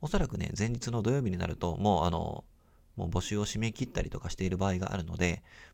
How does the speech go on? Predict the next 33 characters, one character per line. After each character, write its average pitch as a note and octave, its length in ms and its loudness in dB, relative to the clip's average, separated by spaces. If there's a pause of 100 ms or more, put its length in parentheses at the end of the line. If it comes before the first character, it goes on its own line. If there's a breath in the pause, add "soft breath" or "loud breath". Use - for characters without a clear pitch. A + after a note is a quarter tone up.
も A2 80 -4
う - 40 -2
そ G2 100 -4
の G2 80 -4
マ G2+ 120 -2
チ - 100 -8
コ G#2+ 80 -2
ン - 20 -2
自 A2 100 -4
体 - 140 8
に - 60 -6
参 - 200 8
加 F#2+ 80 -4
が F#2 120 0
で F#2+ 80 4
き B2+ 100 2
な G2 80 2
く - 80 -6
な - 80 -2
る - 80 -8
っ - 20 -16 (200)
て E3+ 80 0
い - 20 2
う D#3+ 40 0
こ E3 100 0
と G#2+ 80 2
も F2+ 80 -2
全 E2+ 180 0
然 E2+ 160 -2
あ - 40 -2
り D#2+ 80 -2
ま - 120 -4
す。 - 180 -6